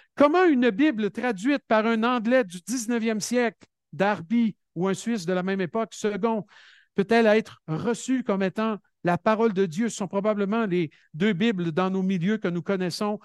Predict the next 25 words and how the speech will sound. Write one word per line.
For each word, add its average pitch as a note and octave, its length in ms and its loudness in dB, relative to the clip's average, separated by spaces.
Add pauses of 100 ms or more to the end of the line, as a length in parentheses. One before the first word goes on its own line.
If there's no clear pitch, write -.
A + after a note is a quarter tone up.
(280)
et F#3 100 2
utilisons F#3+ 680 -2 (200)
le F#3+ 160 2
plus. C#4+ 560 0 (600)
Ou, A#3+ 360 2 (180)
s-, - 400 -12
comme A#3 180 2
je F#3+ 140 -2
mentionnais A3 460 0
tout - 160 -4
à G3 80 2
l'heure, A#3+ 240 2
ces, F#3 340 -2
ces G#3 260 2
Bibles G3 460 2
qui - 120 -10
sont G#3 280 0
produites A#3 520 -2
par F#3+ 140 -2
des G3 140 -2
comités A3 380 -2
d'experts, G#3 840 0 (1000)
est-ce G#3+ 200 -4
que A#3+ 120 -2
c'est B3 400 -2